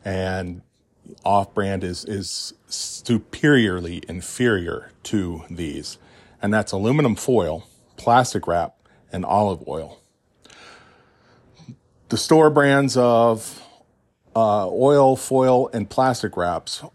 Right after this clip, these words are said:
are not made by the large companies, like I said. And when using olive oil, it's extremely important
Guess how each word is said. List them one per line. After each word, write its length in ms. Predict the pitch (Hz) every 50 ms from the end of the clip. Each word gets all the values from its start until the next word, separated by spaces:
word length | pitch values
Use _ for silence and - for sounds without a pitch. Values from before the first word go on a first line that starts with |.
| _ -
are 360 | 117 110 113 110 104 120 151
not 400 | 208 - 208 147 127 107 90 85
made 260 | 98 104 113 127 117
by 140 | 107 107 104
the 80 | 95 98
large 280 | 95 95 90 92 -
companies, 460 | - - 95 90 90 98 101 98 95 101
like 220 | 95 95 90 -
I 100 | 82 85
said. 420 | 87 - 113 104 90 85 85 87 - - - - 107
And 160 | 98 101 101
when 120 | 98 95 98
using 340 | 101 107 120 120 127 123 120
olive 360 | 110 123 147 156 135 107 98
oil, 280 | 98 92 92 90 95
it's 160 | 107 - - -
extremely 680 | 123 123 - - - 156 160 156 160 160 156 151 139
important 640 | 127 120 107 110 131 131 123 87 90 87 - -